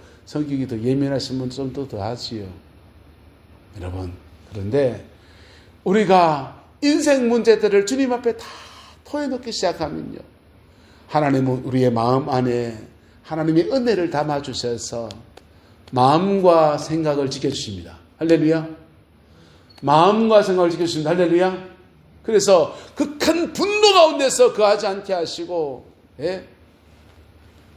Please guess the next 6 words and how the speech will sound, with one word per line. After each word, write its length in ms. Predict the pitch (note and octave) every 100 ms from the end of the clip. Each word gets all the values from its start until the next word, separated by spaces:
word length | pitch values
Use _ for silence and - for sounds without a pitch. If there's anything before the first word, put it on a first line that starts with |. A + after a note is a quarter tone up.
| - - - - -
극한 320 | G3 B3+ A#3+
죄성 460 | F#3+ C4 C#4 F4 D#4+
안에 180 | D4
머물지 380 | B3 A#3 A#3+ A#3
않게 260 | F#3+ F#3 F3
하시고, 800 | D#3+ - D#3+ G3 F3 C#3+ A#2+